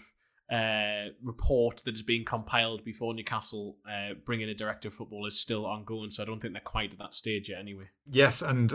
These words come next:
Speaker 2: ob-, obviously the other thing to mention at that point as well is that, um, the former Chelsea sporting director, Michael Emenalo, has also been linked, linked with that. I mean, as have many others. I mean, I do think that they're at the stage where they'll be reaching out to people and sort of, they're certainly asking the question, they're certainly,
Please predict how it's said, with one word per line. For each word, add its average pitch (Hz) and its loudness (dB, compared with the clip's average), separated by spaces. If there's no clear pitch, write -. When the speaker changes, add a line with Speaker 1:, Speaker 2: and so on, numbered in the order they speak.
Speaker 2:
ob-, 127 -2
obviously 110 2
the 107 4
other 101 2
thing 101 0
to 98 -6
mention 107 -4
at 104 -4
that 117 -6
point 113 -6
as 101 -6
well 104 0
is 95 -2
that, 101 -4
um, 101 -2
the 104 -6
former 101 -4
Chelsea 117 2
sporting 113 0
director, 110 2
Michael 107 -2
Emenalo, 104 0
has 98 -2
also 101 0
been 98 0
linked, 123 -2
linked 120 0
with 98 -4
that. 98 -2
I 110 0
mean, 104 -2
as 113 0
have 101 -2
many 101 0
others. 101 2
I 147 2
mean, 139 6
I 131 6
do 180 10
think 117 0
that 117 -6
they're 110 2
at 123 -2
the 117 -4
stage 110 4
where 104 2
they'll 104 2
be 104 2
reaching 117 4
out 117 0
to 107 -6
people 110 0
and 95 -2
sort - -4
of, 107 -8
they're 101 4
certainly 120 4
asking 104 0
the 95 -2
question, 117 0
they're 95 2
certainly, 110 0